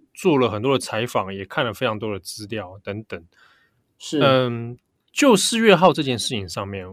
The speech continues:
Speaker 1: 我们可能也跟读者来简单来粗略的分一下，
Speaker 2: 是。
Speaker 1: 这个议题其实还可以切哪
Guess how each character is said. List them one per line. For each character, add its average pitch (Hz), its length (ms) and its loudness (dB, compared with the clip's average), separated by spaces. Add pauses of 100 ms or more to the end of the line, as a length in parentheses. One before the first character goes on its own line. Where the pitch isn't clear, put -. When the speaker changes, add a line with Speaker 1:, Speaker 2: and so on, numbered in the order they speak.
(240)
Speaker 1:
我 147 80 0
们 196 80 4
可 - 80 2
能 120 100 4
也 107 100 2
跟 135 180 -2
读 120 140 -6
者 107 140 -2
来 90 260 -8 (280)
简 98 240 0
单 139 180 6
来 104 240 2
粗 160 420 0
略 160 200 4
的 110 80 -4
分 120 260 -2
一 107 40 -8
下， 98 280 -4 (500)
Speaker 2:
是。 - 240 0
Speaker 1:
这 277 100 4
个 175 140 2
议 214 240 0
题 113 200 -4
其 - 200 0
实 143 100 -4
还 - 180 2
可 - 120 -2
以 151 60 0
切 - 260 2
哪 147 180 0